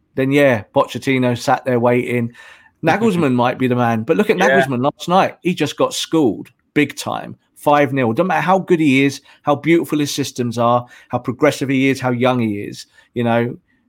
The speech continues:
Speaker 1: forget about it. You know, his suit was the best bit about his night last night. That was all about Nagelsmann. That was his flair. His players didn't show it for whatever reason. And that happens in football matches. And I think people have to give Ole a little bit of credit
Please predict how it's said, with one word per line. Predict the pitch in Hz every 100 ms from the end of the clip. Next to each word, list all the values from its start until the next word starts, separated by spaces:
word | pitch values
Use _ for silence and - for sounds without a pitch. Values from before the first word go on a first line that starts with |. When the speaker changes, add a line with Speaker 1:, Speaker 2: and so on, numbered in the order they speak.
| _
Speaker 1:
forget | 139 151 151
about | 123 120 117
it. | - -
You |
know, | 135 127
his | 143
suit | - 175 143 131
was | 131
the | 131
best | 123 139 -
bit | - 110 -
about | 117 123 113
his | 120 104
night | 120 123 104
last | 107 -
night. | 110 110 - _ -
That | 226
was | 143 131
all | 143 123
about | 120 123
Nagelsmann. | 123 117 104 110 113 - - _ _
That | 151 156
was | 156
his | 143 135
flair. | - 117 113 113 _ _
His | - 139
players | 156 151 131
didn't | - 127 123
show | - 143 127
it | 123
for | - 131
whatever | 127 131 - 131 120
reason. | 127 131 110 - - - _ _ _
And | 160
that | 214
happens | 202 226 143 -
in | -
football | 147 160 147
matches. | 143 135 143 131 -
And | 151
I |
think | 151 175
people | 151 156
have | 151
to | 139
give | 143
Ole | 135 131
a | 127
little | 135 156 139
bit | 135
of | 127
credit | - 131 127 127